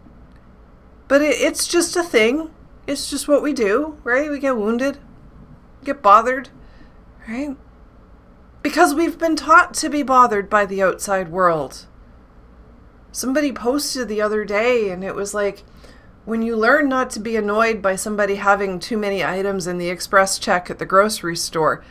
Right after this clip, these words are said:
life gets better. And in a lot of ways, it's true. When you stop paying attention to those little things, when you stop worrying about what the person in front of you in the checkout line is doing,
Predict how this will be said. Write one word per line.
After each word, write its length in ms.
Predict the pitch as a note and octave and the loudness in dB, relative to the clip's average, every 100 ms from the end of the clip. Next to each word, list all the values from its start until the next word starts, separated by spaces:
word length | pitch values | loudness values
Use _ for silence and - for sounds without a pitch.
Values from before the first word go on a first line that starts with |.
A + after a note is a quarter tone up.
| - - | -20 -4
life 260 | F#3 E3+ | -2 -2
gets 200 | - F#3 | -6 -8
better. 380 | - D#4 B3+ F#3 - - - - - - - - - | 4 4 6 2 -2 -20 -20 -20 -20 -20 -20 -20 -2
And 180 | C#4+ - | 0 0
in 220 | C4 D#4 | 2 4
a 80 | D4+ | 10
lot 240 | D#4 G4 | 10 10
of 80 | E4 | 6
ways, 260 | B3 A3+ | 2 2
it's 200 | G#3+ G#3+ | 0 -4
true. 360 | - - F4+ D#4+ | -6 2 4 4
When 140 | A3 | 4
you 120 | A3+ A#3+ | 2 0
stop 340 | - F4+ - | 8 8 8
paying 360 | C4 D4 C4+ A#3 | 8 8 8 0
attention 500 | A3 B3 C#4+ - A3 | 0 0 0 -2 -4
to 140 | A3+ | 0
those 280 | G#3+ G#3 F3+ | 2 2 0
little 260 | G#3+ B3+ | 2 2
things, 640 | C#4+ - F3+ C3+ D#3 - - - - - - | 0 4 4 4 -2 -6 -8 -16 -20 -20 -12
when 240 | - A#3 B3 | 0 2 2
you 100 | C4+ | 0
stop 520 | - D4 E4 G4 G3+ | 4 8 8 6 2
worrying 580 | G#3+ C#4 C#4 B3+ A3+ A3 | 2 4 4 2 0 4
about 260 | G#3+ A3 | 8 8
what 180 | G#3 A3+ | 4 -2
the 80 | B3 | -4
person 460 | B3+ A#3+ A#3+ A3+ | 0 0 0 -4
in 140 | A3+ A3+ | -4 -2
front 200 | A3 G#3+ | 0 0
of 80 | G#3+ | 0
you 200 | G#3+ G#3 | 0 0
in 80 | |
the 80 | G3+ | -2
checkout 420 | G3 A3 G#3+ F#3+ | 0 0 2 0
line 240 | G3 G3 A3 | 4 4 4
is 200 | A3+ G3 | -2 2
doing, 420 | F#3 E3+ - D#3 | 2 2 -2 -10